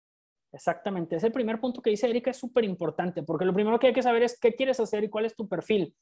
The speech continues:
Hay bancos que no van a tener ese producto, o hay bancos en los que no va a entrar un perfil como el tuyo, dependiendo tu forma de comprobar ingresos o dependiendo también quizá tu edad.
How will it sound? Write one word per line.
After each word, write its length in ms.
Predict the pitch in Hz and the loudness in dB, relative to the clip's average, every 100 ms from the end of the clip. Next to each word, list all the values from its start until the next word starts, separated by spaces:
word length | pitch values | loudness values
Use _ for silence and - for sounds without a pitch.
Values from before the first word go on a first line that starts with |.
| _ - | _ 4
Hay 140 | 202 | 6
bancos 420 | 220 233 262 262 | 6 4 4 2
que 120 | 226 | 0
no 300 | 196 196 233 | 0 0 0
van 160 | 294 269 | 2 0
a 100 | 240 | -2
tener 240 | 208 190 | -2 -2
ese 160 | 202 220 | -2 -2
producto, 480 | 202 190 175 175 180 | 0 2 2 2 0
o 80 | 190 | 4
hay 80 | |
bancos 340 | 214 226 254 254 | 4 4 0 -4
en 80 | 214 | -4
los 140 | 180 | -4
que 100 | 180 | -4
no 280 | 185 202 240 | 0 0 2
va 80 | 254 | 2
a 20 | |
entrar 440 | 226 214 202 202 - _ - | 2 4 6 4 -2 _ -4
un 220 | 208 214 | 2 4
perfil 340 | 220 220 226 214 | 6 4 4 0
como 200 | 220 208 | 0 -2
el 80 | 196 | 0
tuyo, 260 | 214 202 | 4 4
dependiendo 480 | 180 180 180 190 214 | 2 -4 -6 -4 -2
tu 80 | 196 | -2
forma 240 | 196 196 | -2 -4
de 60 | 202 | -4
comprobar 360 | 180 175 170 | -4 -2 0
ingresos 480 | 190 196 214 320 330 | 2 2 2 0 -2
o 80 | 214 | 6
dependiendo 480 | 208 202 190 202 269 | 6 6 0 0 -2
también 300 | 262 202 202 | -2 -4 -4
quizá 320 | 262 240 220 | -4 -2 0
tu 80 | 262 | 4
edad. 380 | 214 190 226 | 6 6 6